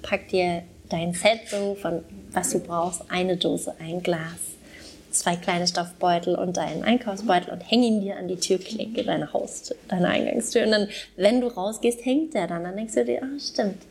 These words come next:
Aber wenn du natürlich das nicht alles mitschleppen möchtest, weil du weißt, du gehst heute Abend nur Tomaten kaufen, dann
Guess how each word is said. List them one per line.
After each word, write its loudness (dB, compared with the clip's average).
Aber 6
wenn 2
du 0
natürlich -4
das -2
nicht -2
alles -4
mitschleppen 0
möchtest, 0
weil 4
du 0
weißt, 0
du -4
gehst -2
heute -4
Abend -2
nur -2
Tomaten -6
kaufen, -2
dann -2